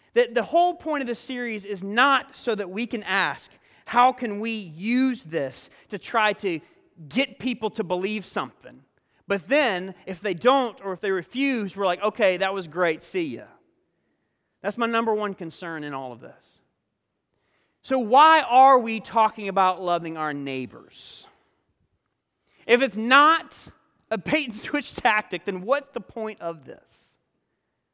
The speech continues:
Yes, because Jesus said it. But let's go a step deeper. Wh-, why?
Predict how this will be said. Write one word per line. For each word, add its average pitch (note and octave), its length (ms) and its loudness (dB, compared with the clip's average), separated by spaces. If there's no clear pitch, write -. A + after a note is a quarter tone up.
Yes, G#3 320 2
because G#3 320 -4
Jesus G3 380 -10
said D#3+ 260 -4
it. - 320 -16
But G3 100 -4
let's A#3 140 -2
go B3+ 100 0
a G#3+ 60 -2
step F#3 320 -4
deeper. D3 340 -12
Wh-, D3+ 460 -14
why? F3+ 720 0